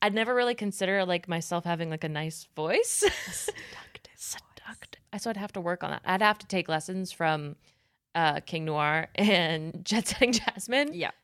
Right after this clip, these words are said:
Speaker 1: That's for fucking sure. Um, but I feel like if I could confidently pull off a voice note,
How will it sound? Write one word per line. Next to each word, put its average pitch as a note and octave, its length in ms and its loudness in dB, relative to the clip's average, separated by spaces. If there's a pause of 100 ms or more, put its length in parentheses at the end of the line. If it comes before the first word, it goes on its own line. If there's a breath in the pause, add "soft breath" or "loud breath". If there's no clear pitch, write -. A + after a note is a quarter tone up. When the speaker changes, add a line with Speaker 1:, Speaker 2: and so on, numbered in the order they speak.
Speaker 1:
That's D#3 220 -2
for F#3+ 120 -4
fucking G#3+ 300 -2
sure. B3+ 320 0 (440 soft breath)
Um, F3 460 2 (380)
but A3 120 6
I B3 100 8
feel A#3 220 2
like C#4+ 120 0
if E4+ 120 0
I E4 80 4
could - 180 -6
confidently G3+ 680 -2
pull F3+ 280 -2
off D#3+ 240 0
a F3+ 80 -4
voice E3 400 -6
note, B3+ 320 -4